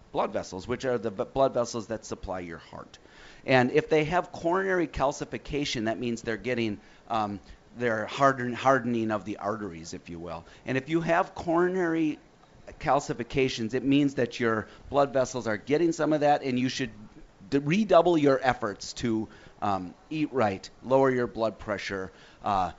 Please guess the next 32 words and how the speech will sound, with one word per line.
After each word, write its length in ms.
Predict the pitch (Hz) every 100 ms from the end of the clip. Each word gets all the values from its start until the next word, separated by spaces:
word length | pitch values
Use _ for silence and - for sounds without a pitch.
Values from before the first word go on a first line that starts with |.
| - - - -
um, 180 | 104
take 300 | 92 160 160
your 100 | 156
cholesterol 680 | 135 120 123 123 - 120 110
medicine. 460 | 107 101 101 113 107 - -
We 120 | 175
don't 200 | 233 240
just 220 | 202 151
r-, 80 | 131 -
recommend 500 | 95 147 151 151 143
that 100 | 123
everybody 440 | 127 143 147 131 123
go 220 | 120 120
and 120 | 110
get 200 | 120 131
one 160 | 113 110
of 80 | 101
those 220 | 98 -
cat 300 | - 110 -
scans. 400 | - 73 - -
But 120 | 143
if 120 | 165
you 100 | 170
had 280 | 147 175 190
one 220 | 175 160
for 180 | 151 135
what, 280 | 127 123 - -
for 140 | 123
whatever 320 | 117 117 113
reason 280 | 110 110 107
this 140 | 104
person 500 | - 113 101 98 95